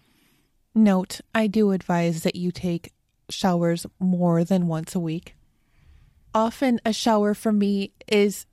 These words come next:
what I would like to call caffeinated. I get so many ideas rushing through my head, just like the flow of the hot water,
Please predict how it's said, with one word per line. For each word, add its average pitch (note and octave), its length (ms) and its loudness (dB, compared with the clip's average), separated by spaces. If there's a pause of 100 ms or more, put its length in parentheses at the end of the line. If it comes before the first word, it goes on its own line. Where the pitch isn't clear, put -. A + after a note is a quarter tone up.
(480)
what G#3 260 2
I G#3+ 140 2
would G#3+ 160 0
like G#3+ 140 -2
to A#3+ 100 -4
call G#3+ 300 -2
caffeinated. F#3+ 960 -4 (600)
I A3+ 140 -4
get B3 260 -6
so C#4 380 -2
many C4 320 2
ideas A#3 540 2
rushing G#3+ 540 0
through A3 240 0
my F#3+ 200 0
head, F#3 500 -4 (360)
just - 420 -4 (400)
like G#3 320 -2
the G3 100 -8
flow A3 480 -2
of G#3 120 -4
the G3 100 -2
hot G3 300 -2
water, G3+ 400 0